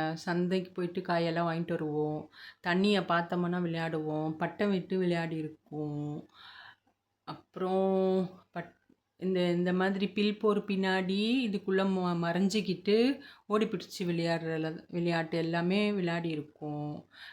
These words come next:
மரத்துலேருந்து கீழே மரத்துக்கு, மரம்லாம் ஏறி இருக்கேங்க. நான்லாம் மரம்லாம் ஏறி இருக்கேன். பப்பாளி மரம் ஏறி இருக்கேன். தென்னை மரம் ஏறி இருக்கேன். தென்னை மரத்துல தேங்காய்லாம் பறிச்சு சாப்பிட்ருக்கேன். இளநீரெல்லாம் குடிச்சிருக்கேன்.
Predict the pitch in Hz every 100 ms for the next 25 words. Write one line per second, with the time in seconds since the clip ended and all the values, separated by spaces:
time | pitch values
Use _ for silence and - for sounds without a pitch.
0 | - 175 180 214 196 180 175 175 202 214
1 | 220 214 214 208 190 180 180 180 226 -
2 | 190 175 202 202 214 202 190 175 170 160
3 | 156 151 151 147 165 185 170 170 180 175
4 | 170 160 156 165 160 156 156 175 170 160
5 | 160 156 156 151 - 165 160 170 170 185
6 | 185 170 165 160 156 156 156 160 165 170
7 | 170 175 180 175 175 170 160 180 180 170
8 | 170 170 175 - 202 - 151 143 - 147
9 | - 156 160 160 185 185 170 165 165 165
10 | 165 151 - 151 147